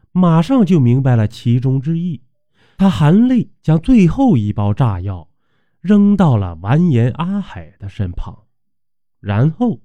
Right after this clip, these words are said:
拉着李野回头纵身一跃，逃出了墓室。随着一声巨响，身后已是一片火海。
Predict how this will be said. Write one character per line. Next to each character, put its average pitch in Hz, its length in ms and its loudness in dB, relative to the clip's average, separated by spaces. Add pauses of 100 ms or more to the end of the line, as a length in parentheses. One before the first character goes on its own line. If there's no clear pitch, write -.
(360)
拉 127 300 -2
着 117 140 -2
李 98 300 -8
野 85 240 -12
回 110 420 -2
头 104 320 -18
纵 185 260 0
身 175 280 -2
一 131 300 -6
跃， 214 300 -4 (120)
逃 95 420 -6
出 98 300 -8
了 80 180 -16
墓 87 260 -16
室。 - 240 -20 (1160)
随 180 400 2
着 156 200 0
一 151 180 -2
声 170 240 -2
巨 220 280 -2
响， 90 320 -14 (360)
身 123 260 0
后 117 180 0
已 87 160 -8
是 92 320 -8
一 98 460 -6
片 101 320 -6
火 82 280 -20
海。 - 340 -20